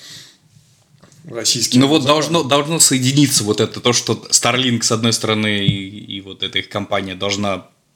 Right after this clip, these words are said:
Speaker 2: подумать о том, что, ну да, нам это выгодно, и мы хотим это делать,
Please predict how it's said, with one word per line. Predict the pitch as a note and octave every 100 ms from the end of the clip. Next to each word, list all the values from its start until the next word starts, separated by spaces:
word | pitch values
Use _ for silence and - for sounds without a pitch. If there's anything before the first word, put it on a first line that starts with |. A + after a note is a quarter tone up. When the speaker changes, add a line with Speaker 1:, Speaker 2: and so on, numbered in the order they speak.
| -
Speaker 2:
подумать | A2 A2 G#2
о | G#2
том, | G#2+
что, | G2+ - G2
ну | G#2
да, | A2 A2 G2+
нам | G2 G2+
это | G#2
выгодно, | G#2 F3 C#3+ A#2
и |
мы | A2
хотим | G#2+ A2 A2
это | G#2 G#2
делать, | A#2+ F#3+ D#3+